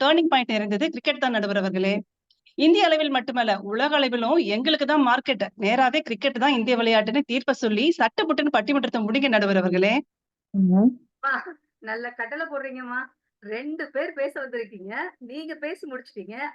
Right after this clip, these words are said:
Speaker 3: அவங்க பேச வேணாமா? இருங்க, இருங்க, அவங்க என்ன சொல்றாங்கன்னு பாப்போம். வாங்கம்மா, கபடி சாம்பியன் சத்யா.
Speaker 2: நடுவர் உள்ளிட்ட அவைக்கு வணக்கம்.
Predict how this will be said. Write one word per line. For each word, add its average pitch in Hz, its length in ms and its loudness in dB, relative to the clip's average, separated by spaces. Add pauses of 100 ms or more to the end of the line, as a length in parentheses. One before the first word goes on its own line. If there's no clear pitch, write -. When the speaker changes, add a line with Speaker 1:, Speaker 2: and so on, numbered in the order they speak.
Speaker 3:
அவங்க 294 200 -6
பேச 285 220 -6 (120)
வேணாமா? 240 360 -10 (480)
இருங்க, 247 320 -10
இருங்க, 240 180 -10 (180)
அவங்க 220 240 -10
என்ன 262 220 -8
சொல்றாங்கன்னு 220 520 -8
பாப்போம். 254 320 -8 (360)
வாங்கம்மா, 240 340 -6 (120)
கபடி 254 200 -8 (100)
சாம்பியன் 220 460 -8
சத்யா. 285 260 -6 (1200)
Speaker 2:
நடுவர் 320 400 6
உள்ளிட்ட 277 400 6
அவைக்கு 254 400 4
வணக்கம். 220 360 0